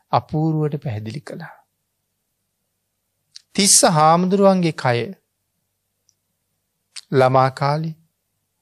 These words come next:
තරුණ කාලේ කොහොම තියෙන්න ඇද්ද? මේ කය මේ විදිහට පවත්වන්න අපි වෙහෙසෙන තරම් අපි පින්නතුනි හිතලා බලන්න. ජීවිත කාලෙන්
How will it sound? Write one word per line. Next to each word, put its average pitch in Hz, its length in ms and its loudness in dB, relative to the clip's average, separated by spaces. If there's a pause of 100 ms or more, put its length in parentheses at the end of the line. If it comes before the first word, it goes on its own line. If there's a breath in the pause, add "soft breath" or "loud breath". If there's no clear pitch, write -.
තරුණ 143 320 2
කාලේ 147 480 -2 (760)
කොහොම 156 280 0
තියෙන්න 143 360 -10
ඇද්ද? - 280 -20 (2000)
මේ 202 260 4
කය 170 280 2 (100)
මේ 160 280 2
විදිහට 185 480 0
පවත්වන්න 190 800 2 (1000)
අපි 180 200 0
වෙහෙසෙන 196 540 2
තරම් 202 380 -4 (1160)
අපි 147 180 -2
පින්නතුනි 139 460 -6
හිතලා 139 260 -6
බලන්න. 147 360 -4 (680)
ජීවිත 156 580 2 (100)
කාලෙන් 120 540 0